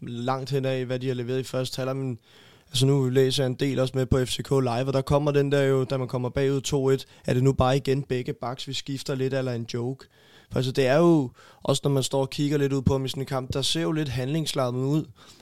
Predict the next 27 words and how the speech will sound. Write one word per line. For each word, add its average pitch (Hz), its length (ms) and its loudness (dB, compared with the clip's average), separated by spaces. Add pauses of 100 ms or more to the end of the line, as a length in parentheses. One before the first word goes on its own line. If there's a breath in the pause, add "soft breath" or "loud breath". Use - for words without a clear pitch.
(140 loud breath)
Nu 135 100 2
siger 143 240 0
han 139 60 -2
jo 127 260 0
så 127 160 -4
godt 123 200 -2
nok, 131 80 -2
at 131 60 0
han 127 120 -2
vil 123 100 -4
gerne 127 140 -4
have 135 80 -4
skiftet 127 380 -6
Sæk 135 280 -4
hen, 135 140 -4
men 127 100 -8
man 120 100 -6
har 123 300 -6
to 123 300 -8
skader. 123 440 -4 (480 loud breath)
Så - 140 0
er 139 80 4
spørgsmålet, 139 480 2
om 131 60 2
man 123 160 -2
så, 135 120 2
øh, 139 280 2